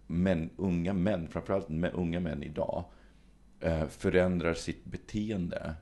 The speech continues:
m-, på grund av porr. Där, eh, för att vi, vi, någonstans så är vi genetiskt <clears throat> programmerade att ha sex med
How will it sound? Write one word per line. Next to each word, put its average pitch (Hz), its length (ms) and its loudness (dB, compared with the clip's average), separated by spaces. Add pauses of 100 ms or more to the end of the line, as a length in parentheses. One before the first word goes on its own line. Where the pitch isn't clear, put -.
(120)
m-, 82 220 0 (260)
på 82 80 -2
grund 78 180 -2
av 71 40 -2
porr. - 440 -6 (760)
Där, 85 540 2 (460)
eh, 87 160 4
för 104 80 2
att 90 60 0
vi, 101 260 2
vi, 98 160 2
någonstans 95 520 2
så - 100 -6
är 80 180 0
vi 78 120 0
genetiskt 80 760 0
<clears throat> - 60 -16
programmerade 78 840 2 (400)
att - 440 -2 (420)
ha 73 440 6 (580)
sex - 840 -4
med 78 400 -2